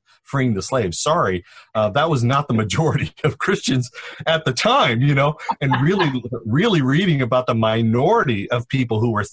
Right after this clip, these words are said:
Speaker 1: literally thrown out of, you know, from second floors, bodily thrown out of churches for the kinds of ideas that they were promoting, the way in which women were trying to assert their rights just to speak,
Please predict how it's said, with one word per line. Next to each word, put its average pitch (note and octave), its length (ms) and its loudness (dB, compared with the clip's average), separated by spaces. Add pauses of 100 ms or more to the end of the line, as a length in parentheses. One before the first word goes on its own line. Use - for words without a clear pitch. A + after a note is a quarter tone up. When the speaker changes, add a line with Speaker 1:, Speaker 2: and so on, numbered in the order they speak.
(160)
Speaker 1:
literally B2 480 0
thrown G3 580 0
out A#2 240 0
of, G2 100 -2
you B2+ 120 -2
know, G#2+ 80 -2
from G#2 160 -6
second D3+ 420 -2
floors, C#3 400 -2 (180)
bodily C#3 600 0
thrown D#3+ 500 0
out A2+ 160 2
of G2 100 -8
churches D#3+ 540 -2 (300)
for C3+ 100 -2
the A#2 140 -2
kinds B2 260 -2
of A2 80 -6
ideas G#2+ 400 -2
that G#2+ 140 -8
they G#2 80 -4
were G2 160 -2
promoting, G#2 560 -2
the G2 80 -4
way A#2 160 0
in B2 100 0
which G#2 140 -4 (100)
women A2+ 380 -2 (320)
were A2+ 100 -2
trying A2 300 -4
to F#2+ 80 -2
assert A2 340 -6
their G#2 140 -4
rights G2+ 320 -4
just - 240 -2
to G#2+ 100 -6
speak, - 560 -4